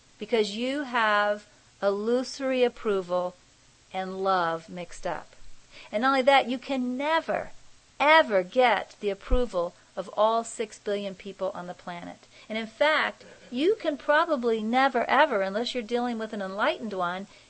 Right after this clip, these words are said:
you can probably never, ever get the approval of one person a hundred percent of the time, right? So if you are depending on illusory approval to convince yourself that you are loved and lovable,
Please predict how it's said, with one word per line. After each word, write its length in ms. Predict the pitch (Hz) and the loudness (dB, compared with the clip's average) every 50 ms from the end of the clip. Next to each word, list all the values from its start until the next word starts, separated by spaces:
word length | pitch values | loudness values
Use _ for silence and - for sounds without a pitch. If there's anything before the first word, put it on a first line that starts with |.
| _ | _
you 140 | - 302 381 | -8 -6 -4
can 160 | - 453 349 | -4 -4 -2
probably 340 | 247 - 254 240 226 233 220 | 4 6 6 6 6 4 0
never, 420 | 214 208 226 254 262 262 254 240 - | 0 2 4 4 4 4 4 2 2
ever 300 | - 233 233 233 233 226 | 2 2 2 2 0 0
get 200 | 220 214 233 226 | 2 0 0 0
the 120 | - 233 220 | 0 -2 -2
approval 520 | 214 - - 247 247 240 214 - 226 - | 0 2 2 2 2 2 2 2 2 4
of 260 | - 208 208 202 208 - - | 4 4 4 4 0 -6 -12
one 380 | 208 202 226 247 294 381 403 | -6 -2 2 2 2 2 0
person 540 | 339 - 226 190 170 165 - - 175 185 196 - _ _ _ _ _ _ - - | -2 0 0 0 0 0 -4 -8 -10 -10 -12 -16 _ _ _ _ _ _ -10 -8
a 80 | 190 | -8
hundred 420 | 190 170 175 175 175 165 180 175 - | -8 -8 -10 -12 -10 -10 -12 -12 -14
percent 300 | 180 - - 180 170 170 | -14 -16 -14 -14 -14 -12
of 60 | 170 | -12
the 80 | 165 | -12
time, 380 | - - 254 254 214 160 185 185 - _ _ _ _ _ _ - - - - - - - | -10 -6 -6 -6 -6 -8 -10 -16 -20 _ _ _ _ _ _ -20 -20 -20 -20 -16 -10 -6
right? 340 | 190 196 214 247 - - - _ _ _ _ _ _ _ - - - - - - | -4 -4 -4 -4 -6 -12 -18 _ _ _ _ _ _ _ -20 -18 -18 -18 -18 -10
So 160 | - - 269 254 | 4 10 12 12
if 160 | 254 247 240 | 12 12 10
you 200 | 254 302 349 349 | 4 2 6 8
are 140 | 311 - 254 | 8 8 6
depending 680 | 214 240 233 - - - 277 320 320 330 311 285 247 | 4 0 -2 -2 -4 -4 -2 -2 -2 -2 -4 -2 -2
on 180 | 226 220 220 208 | 0 0 0 2
illusory 640 | 208 208 208 208 233 247 247 - - 254 233 220 208 | 0 0 -2 -4 -6 -6 -6 -6 -6 -4 -4 -2 -4
approval 720 | 196 202 - - 277 277 302 285 233 202 190 180 185 185 - - | -4 -6 -10 -10 -8 -6 -6 -6 -6 -4 -4 -4 -4 -6 -10 -12
to 280 | - 233 208 196 196 190 - - | -8 -6 -4 -4 -4 -6 -10 -12
convince 580 | - 208 196 190 185 214 247 277 311 - - | -12 -12 -12 -6 -2 0 0 0 0 -4 -4
yourself 520 | - 208 202 - - 190 180 180 180 - - | -6 -6 -4 -2 -2 0 0 0 -2 -4 -8
that 100 | 190 - | -12 -10
you 180 | 185 196 190 | -4 -2 0
are 160 | 180 175 170 | 0 0 -2
loved 460 | 165 175 202 208 208 196 185 175 175 - | 0 2 4 6 6 4 2 0 -4 -8
and 340 | - 185 185 180 170 170 | -6 -4 -4 -4 -4 -2
lovable, 520 | 175 208 269 - 214 - - 151 - - | 0 0 0 0 -2 0 0 -2 -2 -2